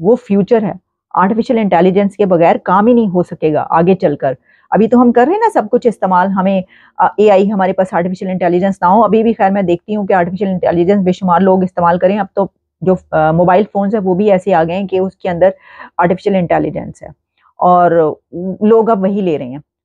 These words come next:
और इसके अलावा भी जब आप बैठते हैं तो काम करते हैं तो उसके बगैर आगे काम नहीं हो सकेगा। एलोन मस्क ने अभी चंद दिन पहले ये कहा कि आपको एआई इस्तेमाल करना, इसके साथ चलना सीख लेना चाहिए,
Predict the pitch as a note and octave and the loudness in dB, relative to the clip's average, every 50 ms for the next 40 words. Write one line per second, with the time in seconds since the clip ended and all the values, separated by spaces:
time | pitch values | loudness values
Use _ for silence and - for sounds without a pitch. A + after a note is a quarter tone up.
0 | _ _ - G3 G#3 - A3+ - - - A#3 G3+ F3 E3 G3 G3 E3+ - - - | _ _ -2 -2 -2 -2 -6 -6 -2 0 2 2 4 2 0 0 -2 -6 -10 -12
1 | _ - F#3+ E3+ G3+ F#3+ F3 E3 D#3 D#3 - - G#3+ G#3 G3+ G#3+ - - F3 E3 | _ -4 -2 0 0 0 2 2 0 0 -2 -4 -6 -6 -6 -6 -4 -2 -2 -2
2 | F#3+ G#3+ - E3+ D#3 - G3 G#3 G#3 A3 G3+ - - G#3 F#3 F#3 E3 E3+ F#3 G3 | -2 0 -2 -4 -4 -2 -6 -4 -2 -2 -4 -2 0 0 2 4 4 4 2 2
3 | E3+ D#3+ E3+ F#3+ F#3 - F3+ F3 F#3 G#3+ C4+ D#4 - - D#3+ - E3+ - D3+ C#3+ | 2 0 0 0 -2 -2 -2 -2 0 -2 -2 -4 -6 -10 -8 -8 -6 -4 -4 -4
4 | - - F3 F3+ F3 F#3+ G#3+ G#3 F#3+ F3+ F#3 - _ F3+ E3 D#3+ F3 A3+ C#4 _ | -2 0 2 4 4 4 2 2 0 0 -2 -4 _ -8 -8 -6 -6 -8 -10 _
5 | _ _ _ _ - - - E3+ E3 G3+ A#3 B3 B3 - F3 F3 - F#3 F3+ F#3+ | _ _ _ _ -18 -4 -2 0 2 4 4 4 2 0 -2 -2 -2 0 0 0
6 | F#3+ F#3 F#3 F#3 F#3 F3 F#3+ G#3 F#3+ F#3 - E3+ E3+ F3 G#3 G#3 G#3+ G#3 - - | 0 0 0 0 0 2 2 2 2 0 0 -4 -2 -2 -2 0 0 -2 0 2
7 | D#3+ D#3+ D#3+ _ - - G3+ A3 - - D#3+ D#3+ D#3+ D#3+ E3 G3 C#4+ - _ _ | 0 0 0 _ 0 2 2 2 2 2 0 2 4 4 2 2 -2 -6 _ _
8 | _ _ _ _ _ _ _ - - F3 E3+ E3+ F3 G3 - G3+ F#3 F#3 G3 A3+ | _ _ _ _ _ _ _ -10 -6 -2 0 0 0 0 0 0 -2 0 0 -2
9 | - G3+ - - - F#3+ - G3 E3 F3 E3+ - F3+ F3 G3 A#3 B3 - G#3+ G3 | -2 -4 -6 -4 -4 -4 -2 0 -2 -2 0 0 0 0 0 -2 0 0 -2 -2
10 | - G3 F3 E3 E3 D#3 - D3 D3 C#3+ D#3+ F#3+ | 0 0 0 0 -2 -4 -4 -6 -8 -8 -10 -14